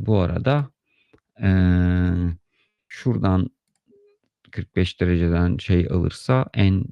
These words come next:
anlamlı gölgesi olacağını düşünüyorum. Eee, şimdi bunun bir gölgesini açalım. Nerede? Shadows on, eee,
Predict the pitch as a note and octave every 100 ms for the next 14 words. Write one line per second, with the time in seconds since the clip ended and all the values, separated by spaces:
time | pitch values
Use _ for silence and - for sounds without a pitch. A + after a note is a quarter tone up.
0 | _ - F2+ E2+ E2 E2 F2 B2+ - G2+
1 | E2+ E2+ E2+ - E2 - - - G#2+ -
2 | C#3 A#2 - - A#2 - G3 _ _ _
3 | _ _ _ - - - _ _ _ _
4 | _ _ _ _ _ _ - G#2+ G#2 G2+
5 | G2+ G2+ G2 - _ _ _ - - A3+
6 | G#3+ G#3 G3+ - D#3+ F3 F#3 G3 - _
7 | - D#3 E3+ D3 D3 D#3 D3+ G3+ G#3 F#2+
8 | - E2 D#2 D3 - _ _ _ _ _
9 | _ _ - - _ D3 D3 A2+ C3 -
10 | C3 G#2 G#2 D3 - - A2 F2+ G2 D#3
11 | - _ _ _ _ _ _ _ - G#2+
12 | G#2 G#2 G2+ G2+ F#2+ D2 -